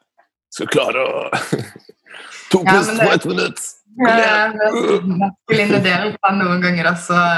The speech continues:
Speaker 2: ødelegge, og det sier jeg også på vegne av meg selv, for jeg er et, eh, veldig konkurranseinstinktmenneske.
Speaker 1: Ja.
Speaker 2: På godt og på vondt.
Speaker 1: Ikke sant? Det er det,
Speaker 2: Ja.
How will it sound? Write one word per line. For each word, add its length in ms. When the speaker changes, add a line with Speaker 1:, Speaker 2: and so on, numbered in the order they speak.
Speaker 2:
ødelegge, 480
og 100
det 560
sier 300
jeg 120
også 200
på 80
vegne 280
av 80
meg 120
selv, 320
for 120
jeg 240
er 360
et, 220
eh, 220
veldig 460
konkurranseinstinktmenneske. 2000
Speaker 1:
Ja. 100
Speaker 2:
På 80
godt 260
og 200
på 120
vondt. 240
Speaker 1:
Ikke 180
sant? 220
Det 80
er 40
det, 280
Speaker 2:
Ja. 100